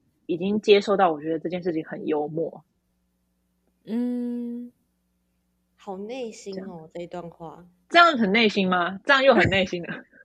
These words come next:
Speaker 3: <laughs> 我觉得讲得很好欸。
Speaker 1: 就是这个，
Speaker 2: 我觉得是，
Speaker 1: 我觉得这是一个我们的差异，
Speaker 2: 是，
Speaker 1: 是。
Speaker 2: 嗯，是一种转向思考。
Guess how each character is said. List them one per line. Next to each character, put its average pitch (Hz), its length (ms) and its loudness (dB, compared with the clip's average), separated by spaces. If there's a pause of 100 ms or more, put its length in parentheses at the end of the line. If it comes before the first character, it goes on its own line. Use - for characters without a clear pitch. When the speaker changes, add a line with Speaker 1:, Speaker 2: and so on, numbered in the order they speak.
(140)
Speaker 3:
<laughs> 427 1400 -12
我 294 100 -4
觉 370 80 -4
得 440 60 -4
讲 269 180 -8
得 208 100 -8
很 180 200 -10
好 190 260 -8
欸。 131 280 -14 (380)
Speaker 1:
就 269 120 -8
是 254 100 0
这 226 220 4
个， 170 100 4
Speaker 2:
我 156 60 0
觉 330 100 2
得 - 100 4
是， 226 80 0
Speaker 1:
我 220 60 -2
觉 - 20 2
得 - 0 -
这 - 0 -
是 208 80 6
一 190 80 6
个 175 80 0
我 - 60 -6
们 339 260 -2
的 160 80 -2
差 147 300 -10
异， 147 100 -6 (160)
Speaker 2:
是， - 200 -4
Speaker 1:
是。 - 140 -8 (120)
Speaker 2:
嗯， 165 540 -10
是 359 140 -6
一 349 140 4
种 202 380 0 (640)
转 - 280 4
向 254 300 0
思 196 260 -12
考。 - 280 -16